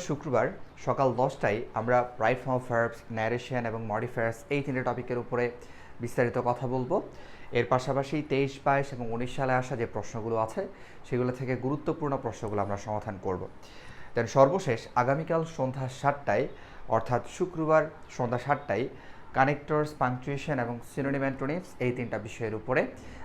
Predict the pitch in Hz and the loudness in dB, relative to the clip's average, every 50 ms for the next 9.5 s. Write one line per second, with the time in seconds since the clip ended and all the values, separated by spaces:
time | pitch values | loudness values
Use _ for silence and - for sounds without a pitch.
0 | - - - - - - 131 135 127 - 156 147 147 147 139 139 139 139 151 139 | -12 -12 -14 -14 -12 -8 -6 -2 2 6 6 6 8 8 6 6 6 4 2 -2
1 | 139 - - 147 131 131 196 208 254 - - - 117 107 - 113 113 110 - - | -2 0 0 0 0 2 0 -2 -2 -2 -2 0 0 2 2 2 0 0 -2 -6
2 | - - - - - - 135 139 139 135 - - 135 131 135 131 135 135 131 113 | -14 -14 -14 -12 -4 0 2 2 2 2 2 2 2 2 2 0 -2 -4 -4 -2
3 | 113 120 131 131 - - 131 107 104 107 - - - 123 127 127 - 131 - - | -2 -2 -2 -2 -2 -2 -2 0 -2 -2 -4 -2 0 0 0 0 -2 -6 -6 -4
4 | - 117 127 151 196 262 - - - - 110 104 104 107 101 98 - 98 95 95 | -4 -4 -2 -2 -2 -4 -4 -8 -4 -2 -2 0 0 -2 -4 -2 -2 0 0 0
5 | 92 - 95 - - - - - - - - - - - - - - - 135 135 | 0 -2 -6 -8 -10 -14 -16 -16 -16 -14 -14 -14 -14 -14 -14 0 4 6 6 6
6 | - 208 196 196 - 143 131 139 - - - 165 165 170 175 175 165 165 160 - | 6 2 0 2 4 4 2 2 0 -2 -2 0 0 0 0 2 2 2 4 6
7 | 151 156 156 - - - - 143 131 123 123 120 113 113 107 104 101 - - 117 | 6 6 4 4 -2 -2 2 4 4 6 4 4 2 2 0 0 0 -2 -6 -4
8 | 110 101 107 135 - - - - 131 113 113 104 - 123 117 120 123 135 131 131 | -2 0 0 0 -2 -4 -6 -8 -6 -4 -4 -2 2 4 4 4 4 4 2 2
9 | 131 131 135 127 117 127 127 127 135 | 2 0 -2 -2 0 0 0 0 -2